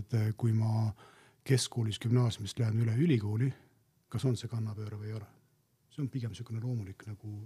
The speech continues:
edasiminek. Äh, ja minu puhul täpselt samamoodi, et, et, et, et, äh, ma pigem nagu vaataks need veerandsajandid, mis ma olen toimetanud tehnoloogia maailmas, äh, äri poole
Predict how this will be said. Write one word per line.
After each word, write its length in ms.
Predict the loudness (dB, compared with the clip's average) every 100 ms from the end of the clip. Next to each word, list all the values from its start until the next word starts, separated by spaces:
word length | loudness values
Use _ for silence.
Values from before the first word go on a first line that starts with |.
| -8
edasiminek. 1080 | -6 -8 -10 -8 -4 -2 0 4 4 2 -4 -16 -16 -18 -20 -18 -20 -20 -6
Äh, 220 | -2 0 0 2 2
ja 140 | 4 6
minu 220 | 6 6
puhul 220 | 4 2 0
täpselt 300 | 0 0 4
samamoodi, 480 | 8 10 10 8
et, 100 | 4
et, 140 | 2 0
et, 120 | -2
et, 180 | 0 2
äh, 140 | 4 6 6
ma 280 | 6 4 4
pigem 280 | 2 4 4 2
nagu 140 | 2
vaataks 540 | 2 0 -2 -6 0 2
need 280 | 2 0 -6 -2 4
veerandsajandid, 1120 | 6 6 4 0 0 4 6 6 4 0 -2 -2
mis 140 | 0
ma 140 | 0 2
olen 220 | 2 2
toimetanud 800 | 2 2 2 0 0 0 0 -4 -4
tehnoloogia 760 | -2 2 2 4 2 0 2
maailmas, 540 | 4 4 4 2 0 -2 -10 -16 -8
äh, 840 | -10 -10 -4 2 4 4 2 4 4
äri 160 | 4
poole 260 | 2 2